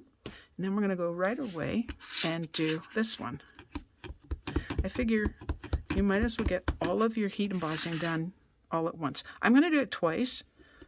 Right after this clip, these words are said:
And I do it twice always. One, cause I like to have an extra. And two, in case I mess it up. <laughs> It happens. Demonstrators, we do mess up.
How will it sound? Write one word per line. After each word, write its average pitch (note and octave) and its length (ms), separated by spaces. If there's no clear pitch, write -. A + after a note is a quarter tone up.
And F#3+ 80
I F3+ 100
do G3+ 180
it A3 80
twice F3 440
always. E3 380
One, F3 220
cause F3 160
I D#3+ 60
like D3+ 180
to - 80
have E3+ 100
an - 160
extra. - 480
And F3+ 180
two, A3+ 220
in F3 80
case E3 260
I E3 80
mess D3+ 300
it D#3+ 80
up. - 220
<laughs> - 1160
It A3 120
happens. F3 500
Demonstrators, F3+ 800
we F3 160
do E3+ 200
mess D#3+ 320
up. - 220